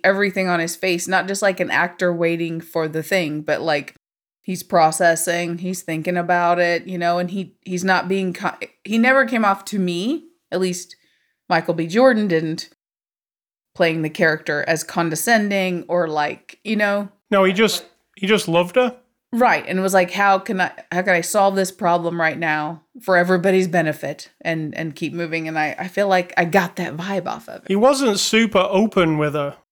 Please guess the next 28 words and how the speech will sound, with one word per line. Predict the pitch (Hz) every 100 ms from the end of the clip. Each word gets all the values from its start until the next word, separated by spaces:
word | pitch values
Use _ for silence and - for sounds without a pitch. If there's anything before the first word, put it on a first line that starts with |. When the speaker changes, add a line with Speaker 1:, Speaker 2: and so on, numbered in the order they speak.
| _ _ _ _ 196
Speaker 2:
all | 180
Speaker 1:
True. | 190
Speaker 2:
the | 165
time, | 226 170 160 135 139
because | 160 175 160 180
remember | 214 220 226
when | 226
she's | 214 208
on | 208
the | 214
phone | 220 226 185
and | 151
she | -
said, | 151 - 156 156
and | - 285 175
he | 160
said, | - 160
"I |
was | 156 151
in | 151
the | 151
war," | 147 156 151 151
and | 151 156
she | 160
said, | 156 165
"Oh, | 165
was | 151 147 151
that, | 151 175